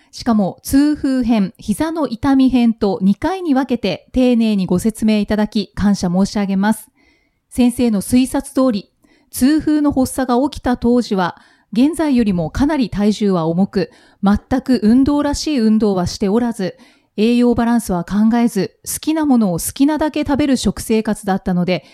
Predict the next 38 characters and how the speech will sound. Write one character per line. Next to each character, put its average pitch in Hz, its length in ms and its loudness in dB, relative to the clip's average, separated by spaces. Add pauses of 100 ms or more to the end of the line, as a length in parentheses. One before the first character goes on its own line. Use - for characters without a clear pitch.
(180)
痛 233 280 2
風 240 260 2
に 240 100 6
は 175 240 0
な 208 160 2
る 277 120 4
べ 254 120 2
く 208 160 -2
し - 140 -8
て 202 240 -2
な 202 140 2
っ - 80 -6
た 196 100 -2
の 175 100 0
だ 160 120 -4
と 170 100 -2
思 160 160 0
い 165 80 0
ま 185 160 2
す。 - 180 -14 (880)
私 214 340 -2
の 202 100 2
慢 214 240 2
心 254 260 2
が 233 220 0
発 - 280 -4
病 233 220 2
の 226 160 2
原 196 140 0
因 240 200 4
だ 269 100 0
っ 262 40 -8
た 269 120 -2
と 226 80 -2
思 185 160 0
い 175 60 0
ま 170 140 0
す。 - 200 -10